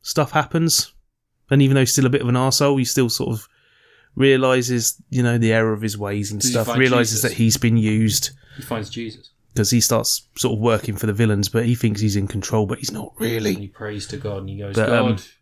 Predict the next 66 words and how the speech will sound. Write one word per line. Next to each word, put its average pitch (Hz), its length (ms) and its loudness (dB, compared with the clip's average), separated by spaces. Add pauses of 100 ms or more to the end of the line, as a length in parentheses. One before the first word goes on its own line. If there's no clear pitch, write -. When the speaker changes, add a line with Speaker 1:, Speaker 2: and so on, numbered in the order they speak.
(1000)
Speaker 2:
tell 156 140 -8
me 123 80 -4
what 101 120 -6
I'm 104 100 -10
meant 104 160 -12
to - 80 -20
do 101 120 -12
next." 107 360 -12
Speaker 1:
No, 151 140 0
he 135 40 2
Speaker 2:
And, 120 80 0
Speaker 1:
doesn't 143 200 2
Speaker 2:
like, 117 40 -6
Speaker 1:
do 113 140 0
that 110 60 -4
anyway. 113 140 -4
Speaker 2:
and 107 80 -6
he's 110 140 -6
Speaker 1:
That's - 140 -6
Speaker 2:
like, - 60 -14
Speaker 1:
not 117 80 -6
Speaker 2:
"Punch 131 200 -4
that 117 160 -4
guy 117 140 -4
in 113 60 -8
the 110 60 -10
face." 107 380 -8
Speaker 1:
They're 147 80 -4
not 147 80 -2
gonna 120 140 0
do 110 140 0
that 107 100 0
in 107 100 -2
Japanese 104 400 -6
shows, - 480 -8 (200)
'cause 110 140 -4 (100)
Speaker 2:
They're 117 120 -4
like, - 100 -12 (220)
Speaker 1:
no 131 120 -2
one 110 100 -4
cares 131 340 0
Speaker 2:
"Bodhi, 143 340 -2 (220)
Speaker 1:
about 107 160 0
Speaker 2:
tell 104 120 2
Speaker 1:
that. - 80 2
Speaker 2:
me 143 80 0
the 139 100 -4
path 131 400 -6
that 117 80 -8
you 117 180 -12
tread 113 380 -10
to 107 80 -10
find 110 340 -8
a 95 60 -12
solution 104 480 -10
to 101 100 -14
this 101 220 -20
issue." - 260 -20 (220)
Speaker 1:
Go 139 120 2
on 113 140 0
about 101 180 -6
now. 101 200 -8 (340)
Get 180 120 0
off 214 100 0
your 220 120 2
computer. 131 460 -4